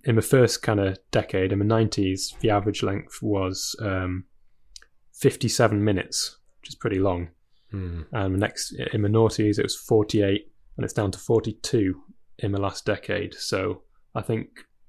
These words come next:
Speaker 1: people's attention spans are getting shorter and
Speaker 2: Okay,
Speaker 1: shorter,
Speaker 2: so that,
Speaker 1: snappier
Speaker 2: that's,
Speaker 1: albums
Speaker 2: that's good.
Speaker 1: are more in demand.
Speaker 2: Well, uh, means we have to do less tracks.
Speaker 1: Yeah, I think we can get that
Speaker 2: Uh,
Speaker 1: down to about five minutes for an album.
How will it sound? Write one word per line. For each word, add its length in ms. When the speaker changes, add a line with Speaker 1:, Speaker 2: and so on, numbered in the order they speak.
Speaker 1:
people's 320
attention 360
spans 600
are 140
getting 260
shorter 640
and 360
Speaker 2:
Okay, 280
Speaker 1:
shorter, 300
Speaker 2:
so 140
that, 60
Speaker 1:
snappier 420
Speaker 2:
that's, 120
Speaker 1:
albums 240
Speaker 2:
that's 200
good. 340
Speaker 1:
are 100
more 200
in 80
demand. 260
Speaker 2:
Well, 240
uh, 420
means 220
we 20
have 140
to 40
do 120
less 200
tracks. 540
Speaker 1:
Yeah, 260
I 80
think 320
we 100
can 160
get 120
that 120
Speaker 2:
Uh, 40
Speaker 1:
down 180
to 100
about 240
five 300
minutes 360
for 200
an 80
album. 320